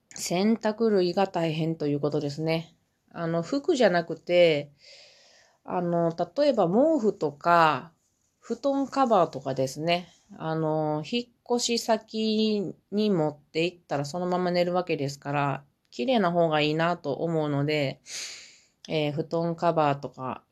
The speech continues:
毛布、まず自分の分を洗って干しました、昨日。これに時間がかかりますね。で、毛布は、せっかく洗ったんやけれど、洗って干し終わってから畳むときに、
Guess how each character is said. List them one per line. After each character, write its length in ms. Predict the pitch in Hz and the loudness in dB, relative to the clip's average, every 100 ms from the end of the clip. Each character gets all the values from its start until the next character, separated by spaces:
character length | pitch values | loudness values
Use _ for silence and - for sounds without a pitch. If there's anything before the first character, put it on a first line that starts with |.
| - | -6
毛 280 | 170 165 | 0 0
布、 240 | 147 135 - | 0 -4 -4
ま 160 | 185 185 | -4 -4
ず 60 | |
自 200 | 156 160 | -2 -4
分 220 | 175 190 | 0 0
の 100 | 202 | 0
分 360 | 208 208 170 165 | 2 2 2 2
を 100 | 160 | 2
洗 160 | 165 151 | 2 0
っ 100 | 147 | -2
て 60 | |
干 140 | 147 143 | -6 -6
し 100 | 156 | -4
ま 160 | 160 | -4
し 60 | 160 | -6
た、 100 | 147 | -12
昨 140 | 147 156 | -14 -6
日。 180 | 139 104 - | -6 -6 -8
こ 120 | 277 | -4
れ 80 | 277 | 0
に 160 | 277 | 2
時 100 | 254 | 2
間 160 | 262 196 | 0 0
が 80 | 143 | -2
か 120 | 147 | -2
か 100 | 143 | -4
り 80 | 147 | -2
ま 160 | 147 | -4
す 100 | 143 | -2
ね。 220 | 156 160 - _ _ _ _ _ _ _ _ _ _ _ - | -4 -4 -8 _ _ _ _ _ _ _ _ _ _ _ -6
で、 120 | 143 | -2
毛 300 | 160 247 330 | 2 2 2
布 200 | 226 170 | 2 4
は、 380 | 170 170 139 143 _ _ _ _ | 6 6 2 -4 _ _ _ _
せ 180 | - 269 | -6 -4
っ 60 | |
か 140 | 262 269 | -4 -8
く 140 | 262 | -2
洗 160 | 269 247 | 4 4
っ 120 | 214 | 2
た 100 | 165 | -2
ん 80 | 151 | 0
や 100 | 143 | -2
け 120 | 147 | -2
れ 80 | 143 | 0
ど、 280 | 156 147 185 | 0 0 0
洗 180 | 247 | 2
っ 100 | 247 | 0
て 80 | - | -2
干 160 | 160 151 | -4 -2
し 40 | |
終 100 | 160 | 2
わ 120 | 175 | 4
っ 100 | 208 | 4
て 120 | - 202 | 0 -2
か 100 | 202 | 0
ら 80 | |
畳 300 | 202 220 233 | 0 -2 -2
む 100 | 240 | -2
と 120 | 240 233 | -2 -6
き 120 | 147 | -4
に、 320 | 151 151 143 | -2 -2 -2